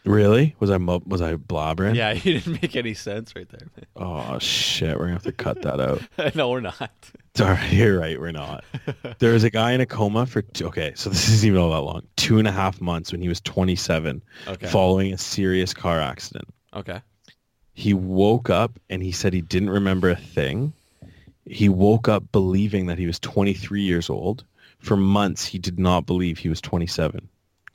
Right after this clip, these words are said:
Speaker 1: He, um, he, uh, he had no recollection of who people were.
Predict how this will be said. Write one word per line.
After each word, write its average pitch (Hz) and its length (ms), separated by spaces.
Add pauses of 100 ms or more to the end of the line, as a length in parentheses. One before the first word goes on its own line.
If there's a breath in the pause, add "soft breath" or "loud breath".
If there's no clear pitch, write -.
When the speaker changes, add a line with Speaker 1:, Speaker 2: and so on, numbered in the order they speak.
(640 loud breath)
Speaker 1:
He, 95 720
um, 50 800 (1800)
he, 98 480
uh, 87 340 (380)
he - 180
had 92 160
no 95 300
recollection 101 640
of 87 100
who 87 140
people 82 400
were. 98 280